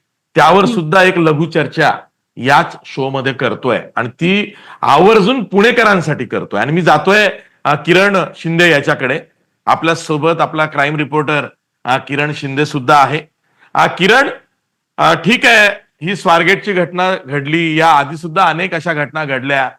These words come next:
Speaker 1: की जिथे पुणे पोलिसांचं अपयश झाकता झाकता, अ, पुण्याचे पालकमंत्री अजित पवार असतील किंवा, अ, मुख्यमंत्री मागचे एकनाथ शिंदे असतील किंवा आत्ताचे गृहमंत्री, मुख्यमंत्री देवेंद्र फडणवीस असतील,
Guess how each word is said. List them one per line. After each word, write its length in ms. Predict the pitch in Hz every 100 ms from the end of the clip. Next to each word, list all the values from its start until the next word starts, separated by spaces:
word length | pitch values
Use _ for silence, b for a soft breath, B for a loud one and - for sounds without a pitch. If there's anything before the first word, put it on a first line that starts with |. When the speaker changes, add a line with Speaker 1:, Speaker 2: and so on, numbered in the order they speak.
| _ _ -
Speaker 1:
की 80 | 131
जिथे 600 | 135 - 151 131 - b b
पुणे 180 | 135 147
पोलिसांचं 600 | 156 139 139 147 143 139
अपयश 600 | 139 - 147 151 151 110
झाकता 380 | 104 123 - 175
झाकता, 440 | 147 143 - 127 - - _ _ _ -
अ, 340 | 113 120 117
पुण्याचे 380 | 117 127 135 147
पालकमंत्री 580 | - 131 139 139 127 143
अजित 200 | 120 135 -
पवार 220 | 135 139
असतील 480 | 131 - 147 143 131 -
किंवा, 440 | 131 139 135 117 - _ _ _
अ, 300 | 110 117 120
मुख्यमंत्री 600 | - 117 117 143 135 139
मागचे 640 | 139 120 - - 139 131 117 - _ _ _ -
एकनाथ 260 | 110 143 143
शिंदे 260 | - 135 139
असतील 280 | 131 143 139
किंवा 160 | 185
आत्ताचे 520 | 160 - 170 165 170
गृहमंत्री, 580 | 143 135 139 135 139 143
मुख्यमंत्री 720 | 127 131 135 131 123 135 123 - b -
देवेंद्र 300 | 113 123 135
फडणवीस 480 | 123 113 131 131 127
असतील, 360 | 117 156 139